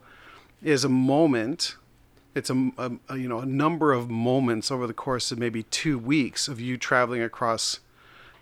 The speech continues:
Canada and then engaging with, a, a, you know,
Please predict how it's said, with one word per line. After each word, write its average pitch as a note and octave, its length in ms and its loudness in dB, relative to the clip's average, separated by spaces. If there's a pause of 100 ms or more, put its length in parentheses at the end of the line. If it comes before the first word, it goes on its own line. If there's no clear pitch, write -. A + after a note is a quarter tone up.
Canada B2 720 2 (840)
and C3+ 140 -2
then A#2+ 140 2
engaging C3 640 2
with, A#2+ 320 0 (640)
a, - 200 2
a, A#2+ 300 -2
you C3+ 100 -8
know, G#2+ 260 -4